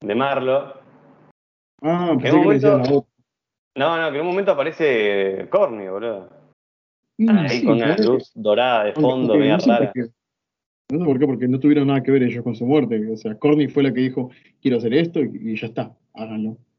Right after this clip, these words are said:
Speaker 2: Si no lo hacen, si no lo hacen ustedes, lo voy a hacer yo sola. Es como que, no sé, medio, medio rara la peli. Y después el contexto de médicos se lo pasan por el orto, porque lo único que hace eso es justificar que ponele que saben nomenclaturas de, y términos médicos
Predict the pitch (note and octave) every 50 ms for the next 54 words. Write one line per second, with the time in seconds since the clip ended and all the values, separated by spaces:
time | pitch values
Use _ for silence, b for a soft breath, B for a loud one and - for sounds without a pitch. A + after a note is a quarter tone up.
0 | _ _ _ _ _ _ _ _ _ _ _ _ _ - A#2 A#2 A#2 B2 B2 B2
1 | B2+ A2 A2 - - B2 B2+ C#3 D3 D3+ D3 C#3 B2+ A2 - - E3+ D#3+ C3 B2
2 | B2 B2 A2+ - B2+ A2 G#2+ A2+ - C3 A#2+ A#2 A#2+ A2+ A#2 C3 B2 A#2+ B2 D3+
3 | A3 A3 E3 - - - - _ _ _ _ _ _ _ _ _ _ _ _ B3+
4 | A#3+ - - E3 A3 C#3 C3+ B2 G#2+ B2 B2 A#2 A2+ A2 A2 A2 G#2+ B2 A#2 A#2
5 | A#2 A#2 - - _ _ _ _ _ _ _ _ _ _ _ _ _ _ _ D3
6 | C#3 B2+ F#3+ G3+ F#3+ - D3 C3+ B2 D#3 D#3+ - - D#3+ C#3 B2+ B2 A#2+ C3+ D#3
7 | E3 D#3 D#3 C#3 B2 B2 A#2+ G#2+ B2+ B2+ C#3 B2 A2 A#2+ A2+ A2 A2 A#2+ C3+ C#3
8 | C3 A#2 A2+ A2+ A2+ A2 A2+ A#2 B2+ C#3 C3 A#2 A#2 A2 B2 B2 A#2+ B2 A#2+ B2+
9 | B2+ C3 C3 B2 B2 - B2+ B2 B2 G#2+ A#2 - C3+ C3+ B2+ b b b b b
10 | b _ _ _ B2+ A#2+ A2 - A#2+ B2 C3 D3 C#3+ C3 G#2+ C3 A2 C3 C3 C3
11 | C3 B2 A#2+ A#2 A#2 A2+ A#2+ A#2 A2 C3+ C3 C3 B2+ A#2+ A#2 A#2+ A2+ A2 A2 A2
12 | A2 A2+ - _ _ _ _ _ _ _ _ _ _ _ - C3 B2+ B2+ C3+ C3+
13 | C3 B2+ B2+ B2 A#2+ B2+ B2+ B2 A#2+ A2 A2 A#2 A#2 A#2 -